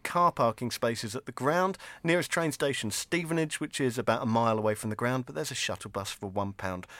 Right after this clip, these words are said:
fifty. Uh, Joey Crilliam, Stevenage, um, to make it into the top ten a match last season.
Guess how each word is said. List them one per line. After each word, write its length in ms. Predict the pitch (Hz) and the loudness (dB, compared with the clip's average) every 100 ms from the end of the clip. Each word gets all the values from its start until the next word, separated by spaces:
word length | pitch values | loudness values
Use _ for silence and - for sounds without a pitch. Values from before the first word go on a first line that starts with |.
| - | -18
fifty. 640 | - - 139 131 - 101 - - - | -10 2 2 2 -2 -4 -4 -10 0
Uh, 600 | 131 139 139 139 139 135 131 _ | 6 8 8 8 6 2 -4 _
Joey 360 | - 127 127 117 | -4 -2 -2 0
Crilliam, 420 | 156 147 120 156 _ _ _ _ _ _ - - | 0 2 0 -4 _ _ _ _ _ _ -14 -8
Stevenage, 760 | - - 156 135 113 117 - - - | -4 0 0 2 0 0 -4 -4 0
um, 360 | 120 120 123 - | 4 4 2 -2
to 120 | - | -2
make 300 | 127 135 135 | 2 2 0
it 80 | - | -2
into 220 | 143 131 | -2 -2
the 80 | 123 | -4
top 440 | - - 147 - - | -4 -2 -2 -4 -8
ten 400 | - 123 104 95 | -4 -2 -2 -4
a 60 | 117 | -4
match 360 | 107 110 - 113 | -2 -2 -4 -4
last 280 | 107 101 | -4 -4
season. 420 | - 107 95 92 | -6 -6 -6 -8